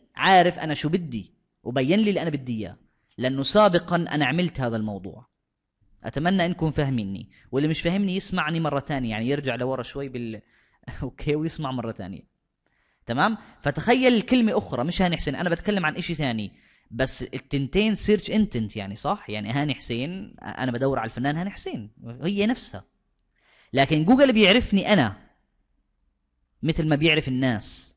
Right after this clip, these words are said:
وعارف إنه أنا قصدي، لا، أنا قصدي هاني حسين اللي هو أنا، مش قصدي هاني حسين الفنان.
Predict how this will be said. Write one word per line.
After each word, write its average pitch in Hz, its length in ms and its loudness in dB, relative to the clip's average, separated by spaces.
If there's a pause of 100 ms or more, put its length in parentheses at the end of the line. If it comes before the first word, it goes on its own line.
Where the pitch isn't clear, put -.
وعارف 185 380 2
إنه 190 160 -2
أنا 190 100 0
قصدي، 156 400 0
لا، 156 300 0
أنا 131 80 -2
قصدي 127 320 -6
هاني 131 180 -2
حسين 135 500 -8 (100)
اللي 113 140 -6
هو 120 160 -6
أنا، 110 260 -6 (840)
مش 131 180 -6
قصدي 127 320 -4
هاني 120 140 2
حسين 110 260 -6
الفنان. 95 460 -8